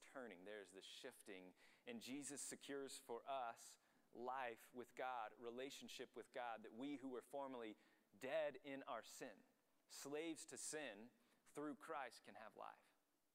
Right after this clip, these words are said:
He purchases our freedom from sin. That's massive, a massive, massive moment so we have the crucifixion of Jesus, the resurrection of Jesus, the wrath of God is poured out on him, and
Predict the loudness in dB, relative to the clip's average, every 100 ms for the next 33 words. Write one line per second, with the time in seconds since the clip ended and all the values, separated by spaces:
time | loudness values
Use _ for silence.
0 | _ _ _ _ _ _ _ _ _ _
1 | _ -12 -8 -2 -2 -2 -6 -4 -4 -2
2 | 0 0 -4 -4 -4 -4 -8 -16 -20 -18
3 | -16 -16 -18 -20 _ _ _ _ _ _
4 | _ _ -20 _ _ _ _ _ _ _
5 | -10 -8 -8 -10 -6 -2 0 0 -2 -6
6 | -12 -20 -20 -20 _ -8 -2 -2 -2 -4
7 | -8 -8 -6 -4 -4 -6 -10 -10 -12 -12
8 | -6 -6 -6 -12 -18 -20 _ -20 -20 _
9 | _ _ -12 0 0 0 -4 -8 -4 -2
10 | -2 0 -2 -2 -4 -2 -2 -2 -4 -2
11 | 0 0 0 -2 -2 -8 -6 -4 -4 -4
12 | 0 2 2 0 0 0 0 -4 -4 -2
13 | 0 0 -2 -4 -4 -2